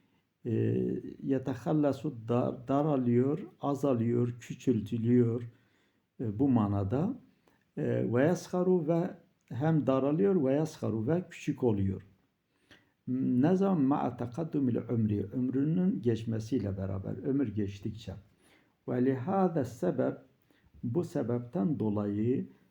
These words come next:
tada'afu, zayıf, zayıf oluyor, zâkiretuhu, e, onun zekası. Ev ya da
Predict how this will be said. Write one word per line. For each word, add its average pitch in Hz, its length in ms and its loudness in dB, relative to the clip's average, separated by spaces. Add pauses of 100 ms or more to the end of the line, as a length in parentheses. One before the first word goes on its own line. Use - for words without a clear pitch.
(260)
tada'afu, 127 1080 2
zayıf, 123 520 -2 (200)
zayıf 123 460 0
oluyor, 120 640 2
zâkiretuhu, 131 1200 -2 (500)
e, 131 80 -2 (1120)
onun 151 400 0
zekası. 113 640 -2 (2250)
Ev 196 260 8 (280)
ya 123 420 0
da 143 320 0